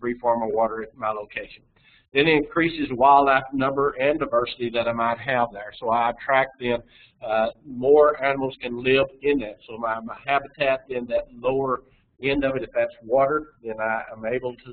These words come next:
support more animals, as well as more animals may come to there simply because I've got more, uh, of their habitat needs by providing that water.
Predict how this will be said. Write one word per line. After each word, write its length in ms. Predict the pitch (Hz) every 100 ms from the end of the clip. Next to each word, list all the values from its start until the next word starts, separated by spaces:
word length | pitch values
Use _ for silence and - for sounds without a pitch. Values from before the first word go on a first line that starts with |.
| -
support 540 | 123 - 151 147 151 _
more 300 | 135 127 123
animals, 340 | 127 131 127 123 _ _ _ _
as 120 | 120 120
well 180 | 131 139
as 100 | 127
more 420 | 127 127 131 131 - _ -
animals 360 | 131 135 120 -
may 160 | 123 123 -
come 220 | 185 180 -
to 80 | 110
there 260 | 104 107 110 - -
simply 220 | 117 123
because 300 | 117 127 120
I've 180 | 117 117
got 300 | 123 120 -
more, 360 | 117 120 113 - _ _ -
uh, 200 | 107 127
of 80 | 117
their 240 | 127 127
habitat 680 | 123 135 127 - 127 123 -
needs 340 | 123 131 127 - -
by 140 | 110 110
providing 440 | 113 113 113 113
that 180 | 110 -
water. 300 | 107 104 -